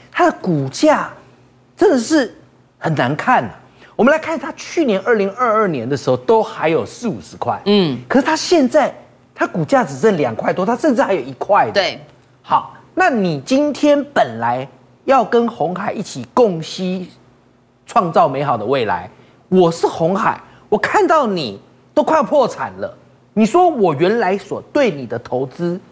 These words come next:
Speaker 1: 我怎么敢继续加码呢？
Speaker 2: 当然不敢，那公司经营有问题呀。
Speaker 1: 对，所以说你 Lordstown 今天要反过来告鸿海，说，说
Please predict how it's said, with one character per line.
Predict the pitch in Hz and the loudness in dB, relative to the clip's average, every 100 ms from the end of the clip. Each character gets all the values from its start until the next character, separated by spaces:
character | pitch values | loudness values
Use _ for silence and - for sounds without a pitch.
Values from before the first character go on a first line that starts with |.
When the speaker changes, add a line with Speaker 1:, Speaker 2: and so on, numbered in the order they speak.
| _ | _
Speaker 1:
我 | 247 | 0
怎 | 262 185 | 2 0
么 | 143 | 0
敢 | 196 139 113 | 0 -2 -2
继 | 156 196 | -4 -4
续 | 175 | -4
加 | - 156 | 0 0
码 | 143 - | 0 -2
呢？ | |
Speaker 2:
当 | 311 | -2
然 | 285 | -2
不 | 294 | -4
敢， | 247 185 185 | -2 -2 -2
那 | 254 | 0
公 | 302 | 0
司 | 330 | 0
经 | 320 339 | -2 0
营 | 302 | 2
有 | 202 | 2
问 | 294 262 | 0 0
题 | 226 180 | -4 -2
呀。 | 220 254 262 | 0 2 2
Speaker 1:
对， | 208 - | 0 -4
所 | - 302 349 | 0 2 4
以 | 262 - - _ | 2 -6 -20 _
说 | - 339 339 | -4 -2 0
你 | 220 190 | 0 0
Lordstown | 185 302 - - 294 220 | 2 2 0 -2 -2 -2
今 | 226 | -2
天 | 247 247 | -2 0
要 | 262 208 | 0 0
反 | - 127 | -2 -6
过 | 214 208 | 0 0
来 | 147 - | 0 0
告 | 311 151 | 0 0
鸿 | - 123 139 | -4 -8 -6
海， | - - - - | -10 -12 -20 -2
说， | 277 - | -2 0
说 | - 277 | 2 2